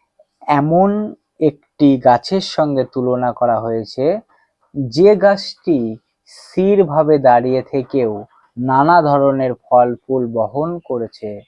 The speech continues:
এবং পত্রসমূহের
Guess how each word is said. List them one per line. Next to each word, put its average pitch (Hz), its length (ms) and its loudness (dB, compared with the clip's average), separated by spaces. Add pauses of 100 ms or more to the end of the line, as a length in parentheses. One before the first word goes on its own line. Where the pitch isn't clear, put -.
(440)
এবং 131 480 0 (340)
পত্রসমূহের 151 1400 2